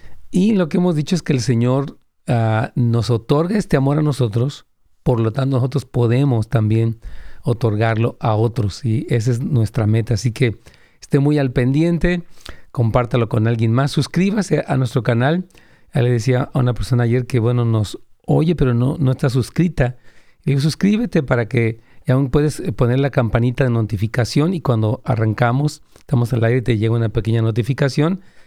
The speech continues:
y así puedes escuchar todo el programa desde el principio. Así que inscríbase al canal de YouTube, este, y también ponga que le notifique. Eh, obviamente también estamos en Facebook,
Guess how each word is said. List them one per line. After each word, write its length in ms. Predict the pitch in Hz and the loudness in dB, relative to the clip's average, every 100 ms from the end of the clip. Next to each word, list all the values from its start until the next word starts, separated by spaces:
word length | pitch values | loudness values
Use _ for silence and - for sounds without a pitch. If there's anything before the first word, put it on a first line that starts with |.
| - | -18
y 100 | - | -4
así 180 | 113 - | -2 -2
puedes 380 | 110 123 120 117 | 0 2 2 -2
escuchar 380 | - 113 127 113 | -4 -4 -2 0
todo 140 | 127 | 0
el 120 | 113 | 0
programa 560 | 110 110 107 110 113 110 - - _ _ _ | 0 0 2 0 0 -2 -8 -20 _ _ _
desde 200 | 117 101 | -4 0
el 80 | 107 | 0
principio. 560 | 113 107 95 127 110 107 | 2 0 2 0 0 -2
Así 180 | 131 | 0
que 300 | 117 120 107 - - - - | 0 0 -2 -8 -20 -20 -4
inscríbase 640 | 156 110 - 147 151 - | -2 0 2 2 2 0
al 80 | 131 | -2
canal 300 | 113 113 120 | 0 0 0
de 100 | 113 | 0
YouTube, 480 | 113 135 135 156 - _ - _ _ - | 0 0 0 -2 -4 _ -20 _ _ -4
este, 540 | 120 113 110 - - | 0 0 -2 -4 -2
y 140 | 147 131 | -2 0
también 600 | 131 120 120 120 127 - - | 0 2 2 0 -2 -4 -6
ponga 400 | - 120 117 - - | -2 0 0 -4 -8
que 120 | - | -2
le 140 | 120 110 | 0 2
notifique. 800 | 110 - 120 - 127 - 113 - _ - - - - - - | 0 -2 -2 0 0 0 -2 -2 _ -20 -20 -20 -20 -18 -2
Eh, 280 | 120 113 127 | 0 2 0
obviamente 300 | 139 135 135 | 0 0 2
también 220 | 127 131 | 2 2
estamos 360 | 131 135 123 117 | 2 0 0 2
en 160 | 110 | 0
Facebook, 600 | - 156 165 143 156 - | 2 0 0 0 -2 -2